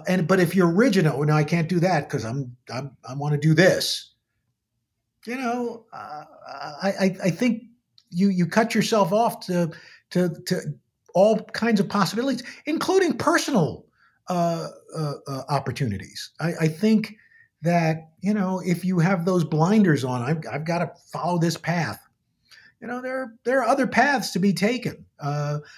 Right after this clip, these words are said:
I, you know, it's, well, I, I saw this on a T-shirt, you know, "All those who wander are not lost."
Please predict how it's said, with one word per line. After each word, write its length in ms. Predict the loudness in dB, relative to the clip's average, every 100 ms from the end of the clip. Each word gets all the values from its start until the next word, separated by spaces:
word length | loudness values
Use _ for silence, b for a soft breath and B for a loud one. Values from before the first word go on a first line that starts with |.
| B
I, 340 | -8 -4 -2 2
you 140 | 4
know, 180 | 4 2
it's, 140 | 0
well, 240 | -2 -4 -2
I, 60 | -2
I 160 | 0 2
saw 180 | 4
this 160 | 4 4
on 80 | 4
a 80 | 4
T-shirt, 560 | 4 4 4 0 0
you 80 | -2
know, 320 | 0 2 0 -2 B B 0
"All 200 | 4 6
those 240 | 6 6
who 100 | 6
wander 480 | 6 6 6 6 6
are 160 | 6
not 240 | 4 2 0
lost." 520 | 0 0 -4 -16